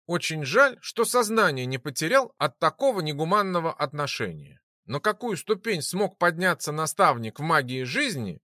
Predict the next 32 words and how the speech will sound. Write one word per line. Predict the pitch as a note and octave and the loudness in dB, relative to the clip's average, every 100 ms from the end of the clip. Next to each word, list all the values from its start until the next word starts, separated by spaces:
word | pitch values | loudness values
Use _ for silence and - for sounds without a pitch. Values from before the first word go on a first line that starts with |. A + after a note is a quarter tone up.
| _ | _
мне | B2+ A#3+ C#4+ | -8 -2 0
выяснить | F#3+ G#3+ F3+ F#3 E3+ | 0 0 -2 -4 -4
не | E3 | -4
удалось. | D3+ C3 A2 F2 C2 - - _ _ F2+ | -2 2 2 2 -8 -20 -20 _ _ -6
Но | B2+ C#3+ | -2 -2
боль | E3+ D#4 G#3+ | 0 -2 0
в | |
ноге | C#3 D#3+ D3 A#2+ | 0 -2 0 -2
после | - - F3 E3+ F3+ | -2 -4 -2 -2 -2
его | E3+ D#3 | 0 0
манипуляции | C3 C3+ C#3+ D#3+ C#4+ C#4+ - G#2 F2+ _ | -2 -6 -4 2 2 0 -4 -6 -8 _
начала | C3+ - G#3+ D4 | -4 0 0 0
стихать. | C#4 B3+ A3+ G2 D#2 - _ _ _ | -2 -4 -4 -4 -6 -12 _ _ _
К | - | -6
сожалению, | - C3+ A#2+ G3+ C#4+ D#3+ | 0 0 2 0 -2 -4
полностью | - B3 C#4+ F#3+ - C#3+ | -4 -2 -2 -2 -6 -6
привести | E3 G3 F#3+ - E3 | -4 -2 -2 -4 -2
ногу | E3+ A3 C#3+ | 0 0 -2
в | - | 0
порядок | C#3 A#3+ B3 - - | 2 2 0 -2 -2
он | G#3 F3+ | 0 0
не | E3 | 0
мог, | A#2 E2 - _ _ _ - _ | -2 -4 -10 _ _ _ -20 _
потому | B2+ C3 C#3+ C#3 | -2 2 2 0
что | - | -4
вадаги | B2 C3 D#3 C4+ F#3 | 0 2 4 2 2
смазывали | G#2+ D#3 G3+ D3 C#3 C#3 | -4 0 2 2 0 -2
свои | - D3+ D3+ | -2 2 2
болты | C3 C#3+ D3 C#4 | 2 0 -2 -6
какой-то | - D3+ - C4+ - | -4 -4 -4 -6 -4
шаманской | - E3 F#3 F#3+ - F#3 | -4 0 0 0 -2 -2
дрянью, | D#3+ D3+ A#2 F#2 D#2+ C#3+ | 2 4 2 0 -6 -16